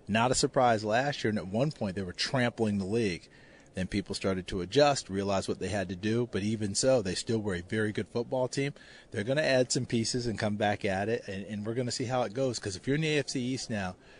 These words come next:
it's still Buffalo's division as far as I'm concerned, because they know how to play. They know how to handle a lot of those things.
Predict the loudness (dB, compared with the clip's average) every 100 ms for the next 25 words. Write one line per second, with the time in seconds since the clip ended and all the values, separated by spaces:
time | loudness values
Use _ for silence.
0 | -20 -8 2 6 8 8 6 4 0 0
1 | -2 -2 -4 -2 0 0 -2 -4 -8 -4
2 | -4 -6 -10 -20 -20 -16 -4 -2 0 2
3 | 2 2 2 2 2 -2 0 0 0 -4
4 | -6 -2 0 0 0 0 -2 -2 0 0
5 | 0 2 2 2 0 -4 -2 -2 -2 -6